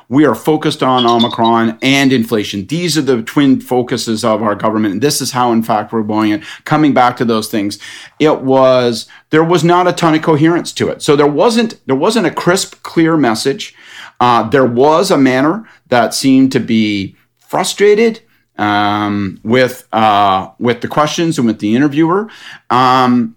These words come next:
uh, and I just think she's gotta be better. Like, she's too important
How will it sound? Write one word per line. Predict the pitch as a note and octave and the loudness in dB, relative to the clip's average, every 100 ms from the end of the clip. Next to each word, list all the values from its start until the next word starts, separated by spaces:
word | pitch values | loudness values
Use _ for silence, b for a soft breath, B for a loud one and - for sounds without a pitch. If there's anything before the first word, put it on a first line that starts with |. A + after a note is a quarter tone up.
| - A#2+ | -10 -2
uh, | C3 A#2+ A#2 A2+ A2+ A2+ - - | 2 2 2 2 0 -2 -2 -2
and | C#3 | 0
I | C#3 | 0
just | C#3 G3 F#3+ | 0 -2 -2
think | E3+ - - | -2 -4 -8
she's | - A#3 | -4 -2
gotta | - C#4+ | 0 2
be | C4 | 2
better. | F#3+ E3+ F3+ - - _ _ - | 0 0 0 -4 -12 _ _ -4
Like, | C#3+ - B | -4 -4 B
she's | - - D4 D#4 - | -6 0 2 2 -2
too | - C4+ D#4+ E4 | 0 2 2 2
important | D#4 A3+ G#3 F#3 F#2 D2+ - | 0 2 2 2 -2 -8 -10